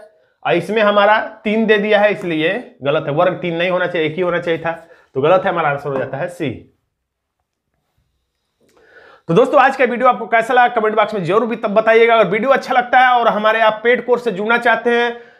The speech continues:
एसएससी जीडी के रीजनिंग क्रैश कोर्स से जुड़ना चाहते हैं, तो बहुत ही कम मूल्य में, सिर्फ इक्यावन रुपए में आप इस पेड कोर्स से जुड़ सकते हैं। और इसमें आपको क्या क्या मिलेगा, तो विगत परीक्षाओं में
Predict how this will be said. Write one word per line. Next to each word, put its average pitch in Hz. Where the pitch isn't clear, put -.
एसएससी 220
जीडी 208
के 240
रीजनिंग 220
क्रैश 240
कोर्स 247
से 262
जुड़ना 226
चाहते 240
हैं, 226
तो 202
बहुत 220
ही 247
कम 247
मूल्य 226
में, 165
सिर्फ 247
इक्यावन 220
रुपए 226
में 220
आप 233
इस 226
पेड 233
कोर्स 233
से 226
जुड़ 202
सकते 240
हैं। 240
और 240
इसमें 226
आपको 214
क्या 220
क्या 226
मिलेगा, 226
तो -
विगत 208
परीक्षाओं 233
में 254